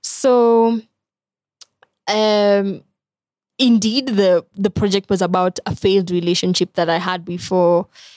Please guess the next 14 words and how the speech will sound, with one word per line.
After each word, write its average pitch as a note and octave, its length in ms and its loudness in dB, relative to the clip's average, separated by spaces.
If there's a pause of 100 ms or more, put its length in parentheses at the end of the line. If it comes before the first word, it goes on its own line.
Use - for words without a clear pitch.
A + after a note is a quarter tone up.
(140)
So F3+ 160 -2
I - 20 0
was F3+ 140 -2
putting G#3 260 -4
it F3+ 160 -8
down F#3+ 260 -2
on E3 120 -4
paper. F#3 580 -2
And G3 260 -2
then F#3 400 0
after - 340 -6
I F#3+ 160 -4
released F#3+ 540 0
it, A3+ 480 -2